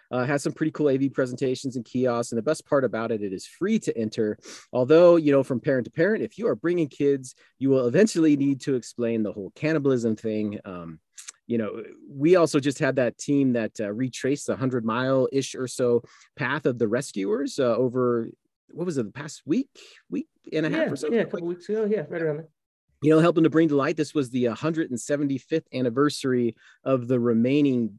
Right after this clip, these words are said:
Speaker 1: or the rescuing of the remaining Donner Party. So all in all, pretty cool story there. And then the last, um, place that I wanna mention as far as history goes is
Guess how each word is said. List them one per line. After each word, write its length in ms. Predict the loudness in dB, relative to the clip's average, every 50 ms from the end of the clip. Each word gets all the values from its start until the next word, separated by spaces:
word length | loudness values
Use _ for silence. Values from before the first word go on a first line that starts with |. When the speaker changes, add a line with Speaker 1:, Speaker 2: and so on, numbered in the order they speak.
| -8
Speaker 1:
or 280 | -4 -2 0 0 0 0
the 100 | 0 0
rescuing 480 | 2 2 0 0 -2 -2 -2 -2 -2 -2
of 120 | -4 -4
the 80 | -4 -4
remaining 380 | -2 -2 -2 0 -2 -2 -2
Donner 260 | -2 -4 -6 -8 -10 -12
Party. 280 | -12 -12 -12 -12 -12
So 400 | -10 -6 -6 -6 -4 -6 -8 -10 _ _ -20 -14 _ 0
all 180 | 4 6 6
in 60 | 6 6
all, 200 | 6 4 4 2
pretty 280 | 0 -2 -2 -2 -2
cool 240 | -2 0 0 0 0
story 400 | 0 -4 -2 -2 0 0 -2 -2
there. 440 | -2 -2 -2 -2 -2 -2 -4 -6 -6 -6
And 200 | -4 -4 -2 0
then 360 | 2 2 2 2 0 -2 -2 _ -20 -20 -20 _ -14 -8
the 420 | -4 -2 0 0 0 0 0 0
last, 520 | -2 -2 -2 -2 -2 -2 -4 -10 -14 -18 -14 -8
um, 380 | -6 -4 -2 -2 -2 -4 -4 -6 -10 _ _ _
place 220 | 2 2 2 2 0
that 120 | -4 -4 -2
I 200 | 0 0 2 2
wanna 220 | 2 2 2 2
mention 440 | 2 2 0 -2 -2 -4 -2 -2 -2
as 140 | -4 -6 -6
far 160 | -4 -4 -4
as 80 | -4 -2
history 340 | -2 -2 -2 -2 -4 -2 0
goes 400 | 0 2 2 2 0 -2 -4 -4 0
is 320 | 0 2 2 0 -2 -8